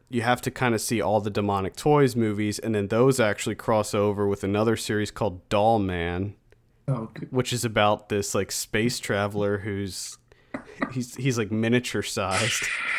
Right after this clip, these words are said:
Speaker 2: Oh my God.
Speaker 1: And I haven't seen those, so
Speaker 2: Yes, please.
Speaker 1: in summation, do not
Speaker 2: Amazing.
Speaker 1: watch,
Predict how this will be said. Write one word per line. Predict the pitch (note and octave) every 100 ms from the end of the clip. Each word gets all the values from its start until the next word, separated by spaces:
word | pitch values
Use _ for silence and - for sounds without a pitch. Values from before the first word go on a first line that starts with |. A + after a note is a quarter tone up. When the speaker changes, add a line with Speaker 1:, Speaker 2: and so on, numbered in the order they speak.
| - -
Speaker 2:
Oh | - - D#3+ F#3 -
my | E3 D#3 - -
God. | D#3+ D#3+ - -
Speaker 1:
And | A#2
I |
haven't | A2+ D3 D#3
seen | C#3+ D3 C3+ A2+
those, | A2+ G2+ F2 F2 - - _
so | - - A2 G#2 G2+ G#2
Speaker 2:
Yes, |
please. | - E2+ E2 - - _ -
Speaker 1:
in | G3 G3+
summation, | - F3+ D#3 D3+ - F#2+ F2 F#2 - - - - - _ _
do | B2+
not | D3+ C#3
Speaker 2:
Amazing. | A2+ A#2
Speaker 1:
watch, | A#2 C3+ E3 -